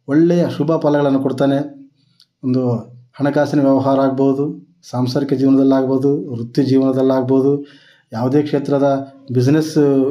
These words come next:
ಕ್ಷೇತ್ರದಲ್ಲಾಗ್ಬೋದು, ಎಲ್ಲ ರೀತಿಯಲ್ಲೂ ಶುಭ-, ಶುಭವಾಗಲಿ, ಒಳ್ಳೆಯ ಫಲಗಳನ್ನು ನೀಡಲಿ. ಇದು ನನ್ನ ಸಲಹೆ, ಖಂಡಿತವಾಗಿ ನಿಮಗೆ ಒಳ್ಳೆಯದಾಗಲಿ ಅಂತ ಹೇಳ್ತಾ ಈಗ ನಾವು ವಿಡಿಯೋ ಮುಂದಿನ ಭಾಗ. Thank you for watching. Subscribe,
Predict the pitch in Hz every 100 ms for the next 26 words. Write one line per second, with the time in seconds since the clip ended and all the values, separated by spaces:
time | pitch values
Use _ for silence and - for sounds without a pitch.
0 | 135 - 139 143 143 139 135 131 139 135
1 | 147 147 - _ _ 120 156 170 151 147
2 | 147 147 185 - - - _ _ 139 135
3 | 156 165 - 147 156 156 147 160 160 135
4 | 156 147 139 143 151 143 135 143 147 170
5 | 156 139 135 135 127 135 139 151 214 -
6 | - - _ - 151 156 156 143 131 139
7 | 151 143 139 135 151 160 160 147 143 120
8 | 98 - - _ _ _ _ _ _ _
9 | _ _ _ _ _ 147 151 156 131 147
10 | 151 143 139 143 147 117 - - - 165
11 | 175 180 175 165 147 143 143 156 151 175
12 | - - _ _ _ _ _ _ 147 180
13 | - _ _ _ _ _ - 131 - 165
14 | 156 160